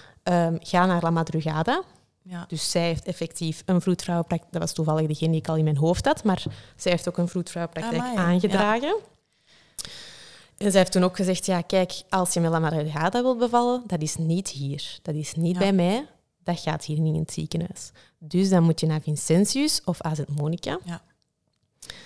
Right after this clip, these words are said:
Speaker 1: En dan moet jij één keer daar
Speaker 2: Ja.
Speaker 1: bij
Speaker 2: Ja.
Speaker 1: de gynaecoloog. Dus dan zie ik jou terug op twintig weken. En dan ga jij op vijfendertig weken naar de gynaecoloog
Speaker 2: Ah, oké.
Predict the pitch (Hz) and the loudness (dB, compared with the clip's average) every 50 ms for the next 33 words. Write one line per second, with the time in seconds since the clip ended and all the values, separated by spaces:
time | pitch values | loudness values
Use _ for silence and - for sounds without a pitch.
0 | - - - - _ _ _ _ _ _ _ _ _ _ _ _ _ _ _ _ | -20 -20 -20 -20 _ _ _ _ _ _ _ _ _ _ _ _ _ _ _ _
1 | _ _ - 208 208 196 185 175 175 175 165 165 160 160 - 180 170 170 165 - | _ _ 2 4 8 8 8 8 8 6 6 4 2 2 4 4 4 4 2 2
2 | - 170 160 160 156 156 160 - - _ _ _ - - 170 175 196 190 - 160 | 0 2 2 2 2 0 -2 -4 -8 _ _ _ -2 0 2 4 2 2 0 -2
3 | 156 170 175 - - - - - - - - _ _ _ - 165 151 151 160 175 | 0 0 0 -2 -4 -8 -10 -12 -14 -20 -20 _ _ _ -16 -10 -8 -6 -6 -6
4 | 160 - - - - 185 175 - - - _ _ _ _ - 175 175 170 165 - | -8 -10 -10 -8 -6 -4 -4 -6 -8 -14 _ _ _ _ -2 0 0 0 0 0
5 | 165 170 170 - 165 160 147 147 165 185 - - - - 180 170 175 170 170 - | -2 -2 -2 -2 -4 -6 -6 -6 -8 -8 -10 -8 -4 -2 0 2 2 2 2 0
6 | 165 160 160 - - 170 160 156 151 151 151 156 _ _ - - 190 180 - - | -2 -4 -4 -2 -2 -2 0 0 0 -2 -4 -8 _ _ -4 -2 -2 -2 -2 -4
7 | - 165 - - - - 165 180 - 226 226 - 233 247 262 262 - 311 330 349 | -6 -8 -8 -6 -2 2 2 2 2 2 -2 -2 -2 -2 -2 -2 -2 -4 -4 -4
8 | - - - _ _ _ _ _ - 190 185 175 175 170 165 170 170 - 165 160 | -6 -12 -20 _ _ _ _ _ 2 4 6 6 6 4 4 2 2 0 0 -2
9 | 165 170 170 - - 175 - - 165 170 165 175 185 185 185 - - 196 - - | 0 -2 -2 -4 -4 -6 -6 -4 -2 2 4 6 6 4 4 2 -2 -4 -2 0
10 | 180 185 180 - - 190 185 180 175 - _ _ _ - 175 170 165 165 160 156 | 0 0 0 -2 -2 -2 -2 -2 -4 -6 _ _ _ -4 -2 -2 0 -2 -2 -2
11 | 165 160 156 202 - 165 156 156 156 156 - - 220 233 214 | -2 -2 -2 0 0 0 0 0 0 -2 -4 -8 -14 -14 -16